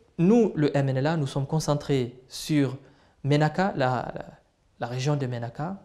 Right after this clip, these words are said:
le cercle de Menaka, la région de Léré et les frontières. Mais nous sommes en train de nous préparer pour, comme je vous disais, écourter et arrêter, euh, ces, ces agissements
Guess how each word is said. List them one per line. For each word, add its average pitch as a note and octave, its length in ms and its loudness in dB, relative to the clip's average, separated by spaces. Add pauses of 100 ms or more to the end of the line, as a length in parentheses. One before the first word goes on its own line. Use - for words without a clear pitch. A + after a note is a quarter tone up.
(160)
le - 40 -20
cercle - 300 -10
de A#2+ 80 -10
Menaka, A#2+ 460 -8 (460)
la B2+ 80 -2
région C#3+ 300 2
de C3+ 100 0
Léré B2 480 -2 (440)
et E3 260 8
les D3+ 120 4
frontières. D3 540 0 (880)
Mais D3 160 6
nous D3 120 4
sommes G3+ 180 4
en E3+ 80 8
train F#3 160 4
de E3+ 100 4
nous D3 80 2
préparer D#3+ 640 0 (920)
pour, C#3+ 380 2 (220)
comme C#3 160 -2
je C3 80 0
vous B2+ 100 -2
disais, D3 460 0 (840)
écourter E3+ 680 2
et - 160 -10
arrêter, C#3+ 600 -2 (840)
euh, A#2+ 180 -4
ces, C3 320 0
ces B2+ 260 -2
agissements C3 600 -2